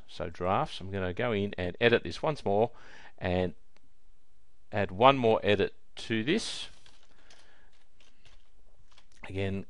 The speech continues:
give that a moment to save and update. Once that has updated, we'll go back to our library and we'll have a look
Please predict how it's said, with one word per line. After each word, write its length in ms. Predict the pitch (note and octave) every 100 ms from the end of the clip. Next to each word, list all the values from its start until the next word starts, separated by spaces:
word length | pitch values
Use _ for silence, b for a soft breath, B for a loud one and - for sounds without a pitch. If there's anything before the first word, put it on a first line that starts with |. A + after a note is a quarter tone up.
| F#2+
give 260 | A2 G2
that 240 | F#2 F#2+ - F2
a 260 | F2 E2+ -
moment 440 | E2+ F#2 F2 - -
to 340 | - F2 F2 -
save 420 | - G2+ G2 F2+
and 100 | F2
update. 460 | - - D3 G3 - b b b b
Once 400 | - G#2+ C3 -
that 240 | - A2 G#2
has 320 | - G#2+ F#2+
updated, 540 | F#2+ F#2+ - F#2+ F#2
we'll 100 | F2
go 140 | F2 F2+
back 240 | F#2 F#2+
to 120 | -
our 140 | F2+ F2
library 640 | F2+ G2+ G2+ F#2 E2+ F#2 B B B
and 100 | -
we'll 100 | E3+
have 280 | A#2+ B2 A2
a 100 | G2+
look 360 | F#2+ G2+ G2